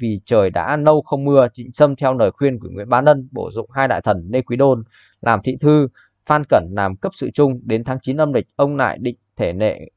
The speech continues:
khám đê điều, quy định, ờ, đường đê, cửa cống theo định kỳ hàng năm,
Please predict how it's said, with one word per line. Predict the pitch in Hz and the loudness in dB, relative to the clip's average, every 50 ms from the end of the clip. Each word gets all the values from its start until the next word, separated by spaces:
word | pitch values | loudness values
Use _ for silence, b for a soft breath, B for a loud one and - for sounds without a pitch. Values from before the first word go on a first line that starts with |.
| _ _ _ | _ _ _
khám | - 107 101 127 165 | -2 0 0 0 2
đê | 165 156 156 | 2 4 4
điều, | 143 135 123 107 95 87 95 - _ | 6 6 4 4 4 2 -4 -6 _
quy | - 156 156 | 0 2 2
định, | 147 151 123 - _ _ _ _ _ _ _ _ _ _ _ _ _ | 2 0 -2 -6 _ _ _ _ _ _ _ _ _ _ _ _ _
ờ, | - - 107 107 107 107 | -6 -2 0 0 2 2
đường | 131 123 120 110 110 | 4 4 4 4 4
đê, | 131 143 156 156 147 143 143 | 6 6 6 6 6 4 0
cửa | - 123 110 95 - - | -2 -2 -2 -2 0 0
cống | 98 95 101 127 156 190 - | 0 0 0 0 -6 -12 -6
theo | - 156 147 139 139 | 0 2 2 4 2
định | 139 135 - - 113 - | 2 -2 -6 -10 -8 -6
kỳ | 117 113 101 | -4 -2 -2
hàng | 101 95 92 95 107 | -2 -4 -6 -4 -2
năm, | 127 135 131 | -2 -2 -2